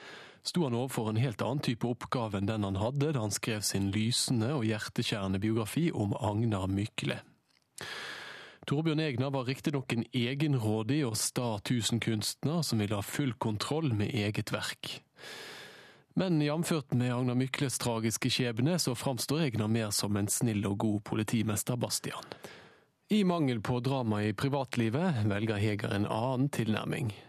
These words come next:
Boken åpner med at Egner skriver brev til selveste Einar Gerhardsen, som han føler en nærhet til og slektskap med. Med dette anslaget fanger Heger inn det som skal ligge som et premiss for hele boken,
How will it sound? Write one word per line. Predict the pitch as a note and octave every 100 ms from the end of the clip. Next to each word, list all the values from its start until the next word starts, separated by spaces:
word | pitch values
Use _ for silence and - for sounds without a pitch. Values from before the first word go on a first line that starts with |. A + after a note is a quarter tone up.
| - _ _ - - - - - - _
Boken | F3 D3+ B2+
åpner | B2+ - D3
med | A2+ A2
at |
Egner | - C#3+ A2 G#2
skriver | - B2 A2+
brev | A2+ C#3+ A2+ -
til | G#2 G2
selveste | A2 B2 C3 - -
Einar | B2 C#3 C3
Gerhardsen, | D3 A2 A2 - G#3 B2+ F#2+
som | - A#2+
han | G#2+
føler | G#2+ G#2+ G2+
en | G#2+ A2
nærhet | B2+ G#2 G2+
til | - F3+ E3 -
og | A#2+ G#2+
slektskap | - G#2 - - - -
med. | C3 A2+ A#2+ - _ _ _ _ - - - - - - - - _
Med | - F3 D3+
dette | D3 D#3
anslaget | C#3 - F3 B2 B2 F3
fanger | - A2+ B2+ C3+ G#2+
Heger | A2 B2 G#2+ G#2+
inn | A#2+ A#2
det | B2+
som | B2 A2
skal | A2+ G#2+
ligge | A2+ B2+
som | - G#2+
et | G#2+
premiss | - C3+ E3 G3+ -
for | - G#2
hele | G2+ G#2+ A2+
boken, | A#2+ A2 C3 F3